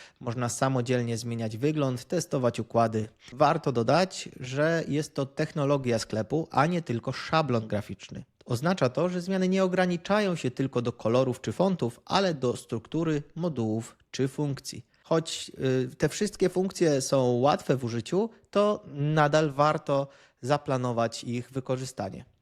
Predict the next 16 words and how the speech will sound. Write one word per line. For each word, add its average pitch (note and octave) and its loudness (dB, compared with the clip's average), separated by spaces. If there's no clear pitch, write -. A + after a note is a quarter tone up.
Określić, D3+ -4
co - -4
w - -6
sklepie B2+ -4
jest A#2 -4
najważniejsze, D#3 -4
jakie A#2+ -4
produkty, D#3 -4
jakie A2 0
kategorie, D#3+ 0
jaka G#2+ -8
ścieżka - 0
zakupowa. A#2 -2
Nie F#3+ -4
należy F#3 4
tylko C3+ -2